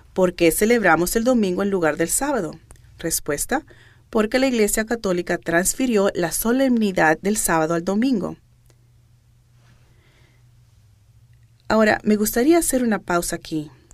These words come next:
Es importante para mí personalmente decirles que vamos a tratar temas de mucho peso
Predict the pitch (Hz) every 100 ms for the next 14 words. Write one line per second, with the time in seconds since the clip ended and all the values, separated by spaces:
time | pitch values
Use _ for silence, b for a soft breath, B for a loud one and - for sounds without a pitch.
0 | _ _ _ _ 240 262 311 240 220 226
1 | 226 220 185 180 190 180 180 - 180 196
2 | 240 240 233 226 220 214 175 175 - 208
3 | 226 262 269 - 208 196 190 226 254 269
4 | B B - 254 262 262 202 185 240 269
5 | 262 240 202 - 196